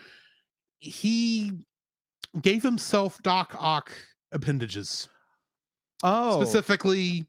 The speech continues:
Speaker 1: seven of them on his
Speaker 2: Oh.
Speaker 1: to, so he's a nine-tailed
Speaker 2: Fox.
Speaker 1: fox.
Speaker 2: <laughs> Nine.
Speaker 1: Like Naruto. Uh,
Speaker 2: Oh, wow. Okay.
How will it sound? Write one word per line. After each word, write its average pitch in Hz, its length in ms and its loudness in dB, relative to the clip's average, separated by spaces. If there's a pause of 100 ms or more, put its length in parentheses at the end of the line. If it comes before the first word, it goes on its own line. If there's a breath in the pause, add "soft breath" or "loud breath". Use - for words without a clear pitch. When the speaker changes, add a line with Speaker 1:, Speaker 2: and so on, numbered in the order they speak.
Speaker 1:
seven 285 380 -2
of 120 160 -2
them 120 200 -6 (120)
on 151 220 2
his - 100 0
Speaker 2:
Oh. 107 100 -8 (800)
Speaker 1:
to, 160 340 0 (280)
so - 160 -6
he's 165 160 -2
a 160 60 0
nine-tailed 160 800 -2 (400 soft breath)
Speaker 2:
Fox. 233 640 0
Speaker 1:
fox. 202 40 -2 (120)
Speaker 2:
<laughs> 233 120 -16
Nine. 147 480 0 (200)
Speaker 1:
Like 151 180 0
Naruto. 170 460 0 (380 loud breath)
Uh, 185 200 2 (140)
Speaker 2:
Oh, 165 260 0
wow. 135 360 2
Okay. 117 300 -4